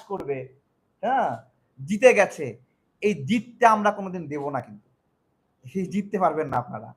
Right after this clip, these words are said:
আমরা সহ্য করছি, এটাই পর্যন্ত ঠিক আছে। জেতার চেষ্টা করবেন না যে আপনারা হলো আপনাদের, এ, রাজাকার ইস্যু থেকে জামিন পেয়েছে, আপনারা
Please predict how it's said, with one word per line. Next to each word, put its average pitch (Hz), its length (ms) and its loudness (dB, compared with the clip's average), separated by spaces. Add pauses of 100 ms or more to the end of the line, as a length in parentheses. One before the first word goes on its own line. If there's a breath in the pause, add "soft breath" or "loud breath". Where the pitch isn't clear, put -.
(540)
আমরা 185 160 0 (120)
সহ্য 202 200 0 (120)
করছি, 226 220 -6 (120)
এটাই 202 260 -4
পর্যন্ত 190 280 -10 (200)
ঠিক 190 180 -8
আছে। 127 240 -8 (500)
জেতার 185 280 0
চেষ্টা 170 260 -8
করবেন 131 300 -8
না 214 60 -2 (480 soft breath)
যে 151 100 -6 (500)
আপনারা 151 300 -6
হলো 156 200 0
আপনাদের, 160 260 -2 (180)
এ, 143 40 -2 (680)
রাজাকার 170 320 0
ইস্যু 175 140 -10
থেকে 190 240 -10
জামিন 175 300 -2
পেয়েছে, 196 340 -6 (440 soft breath)
আপনারা 160 200 -4